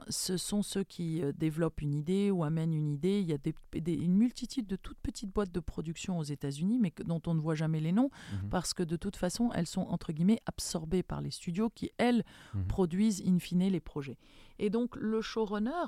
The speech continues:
Speaker 1: c'est un, un, un, un auteur qui est devenu, euh, qui est devenu, euh,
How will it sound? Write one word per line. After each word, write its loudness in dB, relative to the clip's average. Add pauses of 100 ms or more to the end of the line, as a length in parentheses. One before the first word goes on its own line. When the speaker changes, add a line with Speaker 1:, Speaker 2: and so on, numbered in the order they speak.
(420)
Speaker 1:
c'est 2
un, 0 (480)
un, -4
un, 0
un 2
auteur 2
qui -4
est 0
devenu, 2
euh, 0
qui -6
est 0
devenu, 0
euh, -2